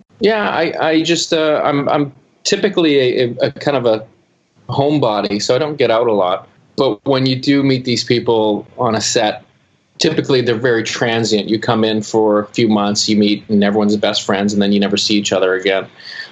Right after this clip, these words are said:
But I've been lucky that, uh, when you meet people like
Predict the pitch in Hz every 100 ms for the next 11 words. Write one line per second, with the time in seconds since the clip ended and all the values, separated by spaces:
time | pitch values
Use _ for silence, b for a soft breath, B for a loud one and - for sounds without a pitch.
0 | - 117 107 113 117 - 104 101 101 104
1 | 95 95 - B B B - 110 107 110
2 | 107 - 113 107 101 95